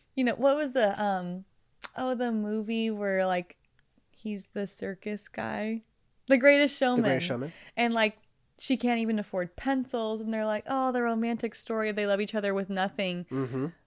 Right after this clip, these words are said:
Speaker 1: But that, that is, like, so difficult for people to journey through,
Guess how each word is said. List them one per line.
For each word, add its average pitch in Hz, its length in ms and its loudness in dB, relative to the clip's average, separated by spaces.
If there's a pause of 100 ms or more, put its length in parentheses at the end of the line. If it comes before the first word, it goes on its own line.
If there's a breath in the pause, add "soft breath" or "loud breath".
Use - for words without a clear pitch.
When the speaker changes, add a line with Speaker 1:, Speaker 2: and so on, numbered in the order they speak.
(140)
Speaker 1:
But 214 300 4
that, 247 340 2 (180)
that 233 260 -2
is, 339 240 -4
like, 269 400 -2 (220)
so 233 640 0 (100)
difficult 202 640 -4
for 202 140 -6
people 202 340 -6
to 196 100 -6
journey 185 400 -8
through, 247 440 -2